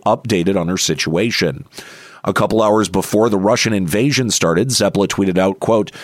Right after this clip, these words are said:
"Terrible dread in the air here now. Lots of media reporting tonight will be the night for Putin's large-scale invasion of Ukraine. Will it? We'll see.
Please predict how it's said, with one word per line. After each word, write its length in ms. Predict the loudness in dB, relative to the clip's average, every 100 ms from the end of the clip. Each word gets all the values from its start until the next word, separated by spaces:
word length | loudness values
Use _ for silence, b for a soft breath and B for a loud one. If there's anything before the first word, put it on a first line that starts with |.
| B B
"Terrible 400 | -2 0 2 2
dread 340 | 0 2 2 2
in 220 | 0 0
the 160 | 2 2
air 200 | 2 2
here 240 | 0 0
now. 460 | 0 -2 -4 -8 -6
Lots 320 | 0 0 0
of 80 | -2
media 300 | 0 2 2
reporting 500 | 2 0 0 0 0
tonight 320 | -2 -2 -2
will 80 | -2
be 140 | 0
the 80 | 0
night 260 | 0 -2 -2
for 140 | -4
Putin's 520 | -2 -2 -2 -2 -2
large-scale 680 | 0 0 0 0 0 0 0
invasion 480 | -2 0 0 0 -2
of 100 | -2
Ukraine. 640 | -2 -2 -2 -2 -2 -6 -14 b b b -2
Will 220 | 0 2
it? 240 | 0 -4 -18 b b b -2
We'll 160 | 0
see. 440 | 0 0 2 0